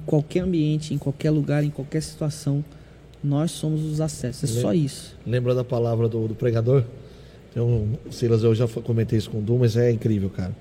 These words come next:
Speaker 2: Um pregador, eu tava num, num treinamento, chama Treina Jovem, em Minas Gerais, se não me engano, ou Curitiba.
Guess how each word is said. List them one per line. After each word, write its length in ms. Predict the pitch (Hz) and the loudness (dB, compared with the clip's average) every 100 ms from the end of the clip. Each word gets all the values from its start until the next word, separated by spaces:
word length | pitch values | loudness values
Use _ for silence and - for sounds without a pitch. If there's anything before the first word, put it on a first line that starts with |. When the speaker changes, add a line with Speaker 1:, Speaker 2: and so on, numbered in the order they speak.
| - - - - - - | -14 -20 -20 -18 -18 -10
Speaker 2:
Um 60 | - | 0
pregador, 320 | 135 127 120 | 4 6 6
eu 40 | |
tava 180 | 120 147 | 4 4
num, 200 | 143 120 | 4 4
num 160 | 117 110 | 2 0
treinamento, 520 | 120 113 107 120 120 | 0 0 2 0 0
chama 140 | 117 113 | 0 0
Treina 320 | 120 131 135 | 0 2 2
Jovem, 440 | 104 117 120 120 | 2 2 2 2
em 160 | 110 104 147 | 0 -4 0
Minas 200 | 143 147 | 2 4
Gerais, 300 | 120 110 120 | 2 0 -2
se 80 | - | -4
não 60 | |
me 60 | 104 | -6
engano, 200 | 110 127 - - - - | -6 -8 -10 -20 -20 -8
ou 100 | - | -2
Curitiba. 440 | 131 151 117 117 | 2 2 0 -4